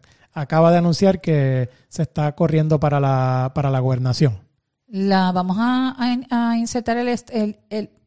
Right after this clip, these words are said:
Speaker 2: perdón, vamos a insertar un extracto para que podamos escuchar
Speaker 1: Sí,
Speaker 2: la
Speaker 1: esto,
Speaker 2: noticia.
Speaker 1: esto viene del, el video que está, eh,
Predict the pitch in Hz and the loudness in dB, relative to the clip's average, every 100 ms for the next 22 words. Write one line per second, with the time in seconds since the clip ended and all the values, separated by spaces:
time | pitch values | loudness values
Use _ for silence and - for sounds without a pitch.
0 | _ _ _ _ _ _ _ _ - 196 | _ _ _ _ _ _ _ _ -4 -2
1 | 180 - - 202 208 233 233 240 240 247 | 0 -2 -8 -6 -4 -4 -2 0 0 -2
2 | - 220 208 214 190 - 254 254 202 - | -4 -4 -4 -4 -6 -4 -2 0 -2 -6
3 | - 226 233 - 254 208 185 175 170 165 | -4 -4 -4 -4 -2 -2 -2 -4 -2 -2
4 | 170 180 - 185 185 156 143 165 165 170 | 0 -2 -2 -4 0 2 4 4 4 4
5 | 156 165 170 170 160 147 139 147 147 139 | 2 4 4 4 4 4 2 -2 -4 -2
6 | 131 139 139 151 151 147 135 - 139 139 | -2 -2 0 0 0 0 -2 -4 -4 -2
7 | 156 151 143 143 | -2 -4 -4 -4